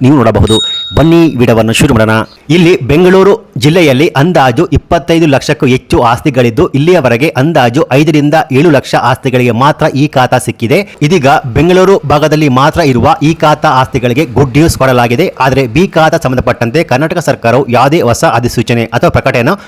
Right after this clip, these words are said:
ಕೊಟ್ಟಿಲ್ಲ ಸ್ನೇಹಿತರೆ. So ಇಲ್ಲಿ ಬಿ ಖಾತಾದಿಂದ ಎ ಖಾತಾ ಮಾಡಿಸಿಕೊಳ್ಳಲು ನಿಯಮ ರೂಪಿಸಿರುವುದು ಹಾಗೂ ಶುಲ್ಕ ನಿಗದಿ ಮಾಡುವುದಾಗಿ ಹೇಳಿತ್ತು. ಆದರೆ ಇಲ್ಲಿಯವರೆಗೆ ಬಿ ಖಾತಾ ಸಂಬಂಧಪಟ್ಟಂತೆ ಯಾವುದೇ ಹೊಸ ಮಾಹಿತಿಯನ್ನು ಕೊಟ್ಟಿಲ್ಲ. ಬೆಂಗಳೂರು ಸೇರಿ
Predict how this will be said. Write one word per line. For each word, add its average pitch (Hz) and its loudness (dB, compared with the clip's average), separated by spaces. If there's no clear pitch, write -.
ಕೊಟ್ಟಿಲ್ಲ 135 0
ಸ್ನೇಹಿತರೆ. 117 -4
So 175 2
ಇಲ್ಲಿ 190 0
ಬಿ 196 2
ಖಾತಾದಿಂದ 147 0
ಎ 147 2
ಖಾತಾ 156 0
ಮಾಡಿಸಿಕೊಳ್ಳಲು 123 -2
ನಿಯಮ 170 2
ರೂಪಿಸಿರುವುದು 117 0
ಹಾಗೂ 135 0
ಶುಲ್ಕ 156 -4
ನಿಗದಿ 143 0
ಮಾಡುವುದಾಗಿ 135 0
ಹೇಳಿತ್ತು. 120 -2
ಆದರೆ 123 0
ಇಲ್ಲಿಯವರೆಗೆ 143 2
ಬಿ 135 2
ಖಾತಾ 143 -2
ಸಂಬಂಧಪಟ್ಟಂತೆ 117 -4
ಯಾವುದೇ 143 2
ಹೊಸ 117 0
ಮಾಹಿತಿಯನ್ನು 113 -2
ಕೊಟ್ಟಿಲ್ಲ. - -4
ಬೆಂಗಳೂರು 190 2
ಸೇರಿ 143 0